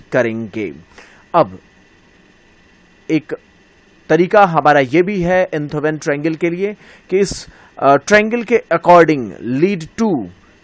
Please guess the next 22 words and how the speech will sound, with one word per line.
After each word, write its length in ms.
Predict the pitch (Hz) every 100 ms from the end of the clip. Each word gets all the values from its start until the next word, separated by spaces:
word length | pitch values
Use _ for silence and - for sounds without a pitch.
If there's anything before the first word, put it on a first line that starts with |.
| -
की 100 | 180
पोटेंशियल 800 | 180 180 185 214 208 - 226 220
जो 200 | 143 165
भी 120 | 190
हमें 160 | 190 175
मिलती 280 | 165 156 175
है, 80 |
लीड 320 | 165 151 180 143
वन 320 | 175 170 170 - - -
और 280 | 165 175 160
लीड 320 | 151 190 165
थ्री 420 | - - 196 135 - _ -
के 80 | 185
सम 380 | - - 202 214
के 160 | 208
बराबर 440 | 143 139 139 143 135
होती 260 | 120 143
है। 40 | 143
तो 100 | 143
जब 160 | 165
हम 160 | 151 170
इसे, 420 | 160 180 175 175